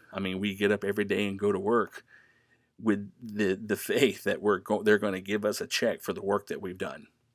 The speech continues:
So we all have faith, but what is different about the faith in God? Well, think about this. If I, if I looked out the window and I saw the trees,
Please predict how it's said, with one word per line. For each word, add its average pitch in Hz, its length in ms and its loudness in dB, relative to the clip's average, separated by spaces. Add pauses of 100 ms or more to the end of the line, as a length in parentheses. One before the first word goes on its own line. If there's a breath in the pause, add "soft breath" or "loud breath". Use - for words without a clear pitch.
(1200)
So 117 120 0
we 113 80 2
all 127 120 2
have 104 180 -4
faith, 113 400 -2
but 95 160 -6 (340 loud breath)
what 123 140 4
is 110 120 2
different 101 320 -2
about 92 220 -2
the 92 60 -14
faith 90 360 -6
in 90 100 -12
God? 87 240 -4
Well, 87 280 -6 (840 soft breath)
think 107 120 0
about 98 120 4
this. 85 140 -2
If - 80 -4
I, 95 120 0
if 110 100 -4
I 104 60 6
looked 110 280 2
out 123 160 2
the 127 60 2
window 98 420 -6 (800 soft breath)
and 107 80 0
I 101 60 0
saw 117 200 2
the 107 80 0
trees, 101 640 -2